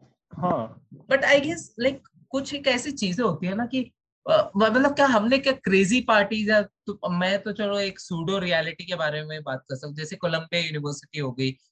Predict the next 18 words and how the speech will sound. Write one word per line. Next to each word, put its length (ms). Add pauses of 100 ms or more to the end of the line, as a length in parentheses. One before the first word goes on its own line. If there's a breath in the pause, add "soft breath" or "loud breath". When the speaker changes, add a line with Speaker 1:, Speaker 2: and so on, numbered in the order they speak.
(260)
Speaker 2:
हार्वर्ड 380
हो 100
गई। 160
तूने 440
सोशल 300
नेटवर्क 320
देखी 260
है 80
ना 120
ब्रो? 240 (2000)
Speaker 1:
नहीं। 200
Speaker 2:
The 100
Social 320
Network, 340 (520)
नहीं 120
देखी? 320 (540)
अच्छा, 160
तूने 360